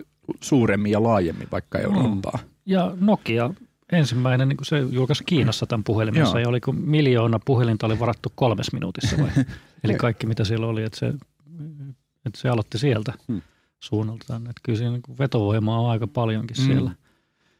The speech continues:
Speaker 2: Ja sitten siellä on se halpa työvoima vielä ja tehdään asioita ja
Speaker 3: Mm.
Speaker 2: niinku nopeasti.
Speaker 3: Mm.
Speaker 2: Tästä on, en mä tiedä, onko aikaisemmin puhuttu tästä Kickstart-kopioinnista,
Speaker 1: Mm.
Speaker 2: eli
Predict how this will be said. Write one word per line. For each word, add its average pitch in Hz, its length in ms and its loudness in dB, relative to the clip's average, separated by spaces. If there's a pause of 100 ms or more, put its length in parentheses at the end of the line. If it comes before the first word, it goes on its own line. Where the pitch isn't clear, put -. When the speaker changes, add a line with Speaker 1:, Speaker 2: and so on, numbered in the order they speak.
(180)
Speaker 2:
Ja 165 60 4
sitten 151 280 -2
siellä 123 280 2
on 131 60 4
se 143 80 4
halpa 135 380 2
työvoima 135 560 2
vielä 123 280 2
ja 117 140 0 (180)
tehdään 117 380 0
asioita 123 500 -4
ja 123 140 -6 (420)
Speaker 3:
Mm. 82 260 -6 (160)
Speaker 2:
niinku 120 300 -10 (1040)
nopeasti. 113 560 -2 (640)
Speaker 3:
Mm. 71 200 -6
Speaker 2:
Tästä 127 220 0
on, 135 60 4
en 135 60 2
mä 131 80 2
tiedä, 127 160 2
onko 135 140 0
aikaisemmin 120 360 2
puhuttu 113 280 -2
tästä - 260 -8
Kickstart-kopioinnista, 113 1160 -4
Speaker 1:
Mm. 110 60 -2
Speaker 2:
eli 110 120 -6